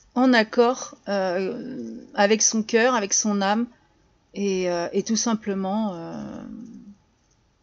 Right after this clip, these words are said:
ben, qui vit, qui vit de façon intentionnelle. Et oui.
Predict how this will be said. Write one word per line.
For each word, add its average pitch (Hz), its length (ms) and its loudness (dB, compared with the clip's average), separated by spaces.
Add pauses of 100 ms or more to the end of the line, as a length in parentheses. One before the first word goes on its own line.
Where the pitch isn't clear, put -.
(1080)
ben, 165 560 -4 (220)
qui 196 200 -2
vit, 190 260 -4 (1800)
qui 220 140 4
vit 226 120 6
de 226 60 -2
façon 208 480 2
intentionnelle. - 680 -8 (3000)
Et 190 100 2
oui. 165 140 -2